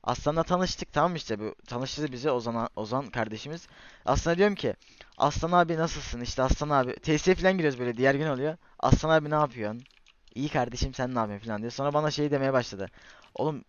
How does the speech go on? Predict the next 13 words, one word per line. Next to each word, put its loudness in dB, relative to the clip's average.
bana 4
abi 0
deme 0
bak -4
tribe -4
giriyorum." -4
dedi -6
tamam -2
mı? -8
"Döverim 0
seni." -8
<laughs> -
dedi. -4